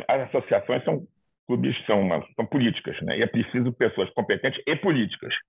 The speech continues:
hábeis politicamente. O Marcelo, além de competente como gestor, é hábil politicamente, é uma pessoa admirável. É, e ele fez o processo mais transparente, como eu sempre defendi,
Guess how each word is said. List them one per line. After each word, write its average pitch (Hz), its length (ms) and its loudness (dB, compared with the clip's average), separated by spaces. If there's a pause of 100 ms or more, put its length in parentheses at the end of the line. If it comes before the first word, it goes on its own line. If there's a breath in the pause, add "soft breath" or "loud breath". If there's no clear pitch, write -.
(120)
hábeis 127 440 0
politicamente. 95 680 2 (460 loud breath)
O - 80 -6
Marcelo, 104 340 2
além 107 180 -2
de 107 100 -10
competente 101 580 0 (120)
como 95 200 2
gestor, 101 440 2 (100)
é 113 220 4
hábil 107 200 0
politicamente, 95 760 -2
é 90 40 0
uma 90 100 2
pessoa 92 300 0
admirável. 92 540 2 (640 loud breath)
É, 101 500 4 (100)
e 123 120 4
ele 165 180 0
fez - 180 0
o 117 40 2
processo 123 400 0
mais 135 260 0 (100)
transparente, 117 800 0
como 123 180 2
eu - 60 -4
sempre 127 160 -2
defendi, 110 440 2